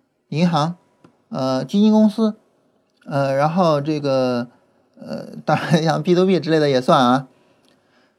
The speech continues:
那金融服务这一块儿我们就不，很，很容易就能理解，对吧？这一块儿它的护城河太宽了。你比如说，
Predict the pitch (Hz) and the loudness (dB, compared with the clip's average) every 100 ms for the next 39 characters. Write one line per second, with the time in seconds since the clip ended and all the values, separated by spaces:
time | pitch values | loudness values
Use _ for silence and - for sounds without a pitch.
0 | _ _ - 240 226 330 294 233 180 185 | _ _ 0 2 6 8 10 8 6 4
1 | 175 147 143 165 131 120 120 131 135 - | 4 2 0 0 0 -2 -4 -6 -8 -14
2 | - - - - _ _ - 180 185 - | -18 -18 -20 -20 _ _ 0 2 2 2
3 | 180 170 196 269 214 170 156 143 127 113 | 2 4 4 6 4 4 2 -2 -2 -2
4 | 151 139 131 262 277 170 156 208 165 135 | 2 4 4 6 6 6 2 4 4 4
5 | 165 160 160 160 160 156 147 - 190 175 | 2 2 0 -2 -2 0 -2 0 4 4
6 | 135 127 - 135 135 131 113 - _ _ | 2 -4 -6 -4 -2 -2 -4 -10 _ _
7 | _ _ _ _ 208 226 226 247 226 | _ _ _ _ 6 6 8 6 4